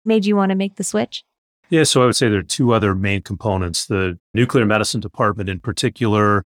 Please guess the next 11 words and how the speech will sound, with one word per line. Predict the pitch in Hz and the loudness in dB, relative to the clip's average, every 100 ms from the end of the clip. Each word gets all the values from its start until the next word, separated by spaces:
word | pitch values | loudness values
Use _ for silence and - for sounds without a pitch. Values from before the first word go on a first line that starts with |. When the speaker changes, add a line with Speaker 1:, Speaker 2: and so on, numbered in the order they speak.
| _ _ | _ _
Speaker 2:
while | - 104 110 113 | -10 -2 2 2
they | 104 | 2
are | 98 90 - | 0 -2 -4
great, | 117 117 107 98 101 - | 0 2 2 0 -4 -8
the | 147 95 101 95 98 - | -10 -2 0 2 0 -4
equipment | - 117 113 101 95 - - | -4 -4 -2 -6 -4 -8 -4
was | 127 107 | -2 0
outdated. | 92 85 104 92 98 110 | 0 -2 -2 -2 -2 -2
The | 104 | -2
hospital | 87 98 - 120 101 98 95 - _ | -2 -2 -2 -4 -2 0 -2 -6 _
was | 113 98 98 90 - | -4 -2 -2 -4 -6